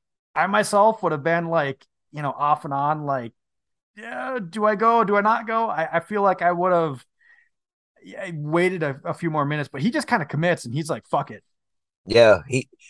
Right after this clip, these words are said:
Speaker 2: he tells Lynch too. He's like, "I lied, man. I've never d-, I've never jumped off of this <laughs> before. <laughs> I lied my ass off." I'm like, "Fuck." So Dan decides to be the hero, and he pays the price.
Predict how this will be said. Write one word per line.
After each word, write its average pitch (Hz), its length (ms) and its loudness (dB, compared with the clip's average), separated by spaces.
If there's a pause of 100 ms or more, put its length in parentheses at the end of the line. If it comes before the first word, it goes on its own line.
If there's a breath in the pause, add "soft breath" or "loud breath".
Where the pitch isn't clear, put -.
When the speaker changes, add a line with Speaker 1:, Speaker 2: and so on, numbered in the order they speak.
Speaker 2:
he 131 120 0
tells 151 320 6
Lynch 131 280 4
too. 143 140 2
He's 110 180 -2
like, 101 260 4 (580)
"I 113 80 2
lied, 104 440 2
man. 104 380 -8
I've 110 180 0
never 117 220 4
d-, 123 160 2
I've 117 220 4
never 127 240 4
jumped 120 320 2
off 123 200 4
of 127 60 -2
this 117 140 2
<laughs> - 0 -
before. 143 560 2
<laughs> 233 40 6
I - 360 4
lied 180 320 2
my 147 220 -2
ass 156 260 -6
off." 131 200 -4
I'm 127 120 -8
like, 123 220 -4
"Fuck." 151 840 4 (880 loud breath)
So 131 180 6
Dan 131 440 4
decides 131 540 4
to 104 100 -12
be 123 140 -6
the 131 80 -4
hero, 113 540 4 (800)
and 101 100 -6
he 113 60 0
pays 170 300 4
the - 80 -14
price. - 580 0